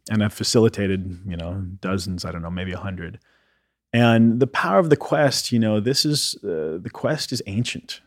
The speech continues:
right? I mean, we can go back to all of the great, um, so many, maybe not all, but many of the great spiritual teachers. I mean, Jesus had his time in the desert, right?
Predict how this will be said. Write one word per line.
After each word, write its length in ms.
right? 220
I 40
mean, 160
we 100
can 120
go 120
back 320
to 120
all 420
of 80
the 60
great, 580
um, 200
so 180
many, 300
maybe 280
not 180
all, 180
but 140
many 320
of 260
the 80
great 320
spiritual 380
teachers. 520
I 40
mean, 240
Jesus 480
had 200
his 200
time 340
in 80
the 100
desert, 500
right? 340